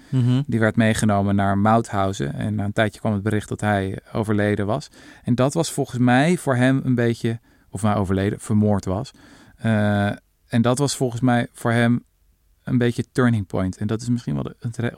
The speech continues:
Speaker 2: indrukwekkendste moment in dat hele interview. Wacht, ik zet dat even aan. Het is heel, Douwes is hier, ja, mensen zouden het eigenlijk ook even op beeld moeten kijken, want Douwes is heel geëmotioneerd hier.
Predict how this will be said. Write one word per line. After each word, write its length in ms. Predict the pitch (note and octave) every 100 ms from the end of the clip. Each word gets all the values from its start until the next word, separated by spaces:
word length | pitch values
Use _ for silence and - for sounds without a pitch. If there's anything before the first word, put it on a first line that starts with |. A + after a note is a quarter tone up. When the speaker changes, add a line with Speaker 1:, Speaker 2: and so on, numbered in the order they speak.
| -
Speaker 2:
indrukwekkendste 680 | - A#2+ A2+ A#2 C3+ C3+ -
moment 340 | A#2 A2 A#2 A#2
in 100 | A2
dat 100 | G#2+
hele 200 | A2 G#2+
interview. 440 | A2+ - - A2 - - - - _ - _ _
Wacht, 240 | A2+ G#2+ -
ik 80 |
zet 160 | - B2
dat 160 | A#2+ -
even 200 | - -
aan. 280 | G2+ G#2 - _ _ _ _ _
Het 100 | -
is 120 | - -
heel, 260 | A#2+ - - _ _ _ _ -
Douwes 300 | A#2 B2 A#2
is 100 | A2+
hier, 140 | A#2
ja, 180 | A2+ A2+
mensen 220 | A2+ A#2+
zouden 220 | - B2 B2+
het 100 | A#2
eigenlijk 160 | -
ook 60 | A#2
even 120 | A2+
op 140 | A2+ A#2
beeld 160 | A#2
moeten 180 | G#2+ -
kijken, 220 | G2 F#2
want 140 | G2 G#2
Douwes 240 | G#2+ A2
is 80 | G2+
heel 380 | G2+ A#2 A2 - _ _ _ _ _ _ _
geëmotioneerd 720 | - B2+ A2+ G2 - A2+ A2+ G2
hier. 260 | F#2+ C3+